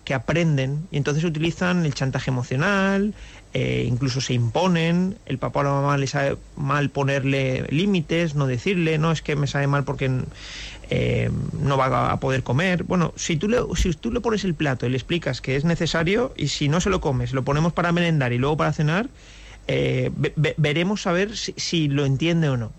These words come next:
Es decir, en ocasiones nos sabe mal, pero está demostrado que, que es necesario para que em-, empiece también a asumir. Otra de las consecuencias es de no aceptar la frustración. Niños o niñas que lo obtienen todo.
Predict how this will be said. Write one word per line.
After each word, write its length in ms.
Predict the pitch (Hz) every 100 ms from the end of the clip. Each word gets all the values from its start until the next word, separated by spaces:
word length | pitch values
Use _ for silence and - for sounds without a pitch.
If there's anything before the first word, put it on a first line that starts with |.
| -
Es 80 | 131
decir, 220 | 143 147
en 100 | 135
ocasiones 580 | 143 143 - 180 240 - - - - - - - - 160
nos 180 | 151
sabe 260 | - 180 185
mal, 420 | 180 202 185 269 - - -
pero 800 | 151 139 135 131 127 127 123 127
está 200 | 131 143
demostrado 580 | 147 160 160 170 170 208
que, 500 | 170 143 127 123 -
que 120 | - 135
es 80 |
necesario 460 | 156 170 160 165 214
para 200 | 165 147
que 160 | 139 131
em-, 180 | 123 117
empiece 400 | - 131 143 233
también 280 | - 170 214
a 200 | 175 165 -
asumir. 480 | - - 139 139 131 - - -
Otra 200 | - 160
de 60 | 220
las 240 | 214 202 - -
consecuencias 680 | 190 180 175 202 208 226
es 220 | 208 208 -
de 320 | 170 151 143
no 140 | 160 196
aceptar 440 | 247 220 - 220
la 120 | 220
frustración. 760 | 190 175 151 156 147 143 117 127 - - - - - - - - - -
Niños 320 | 143 160 170 180
o 60 |
niñas 240 | 175 233 -
que 100 | 156
lo 80 |
obtienen 480 | 139 - 180 185 165
todo. 320 | 147 123 120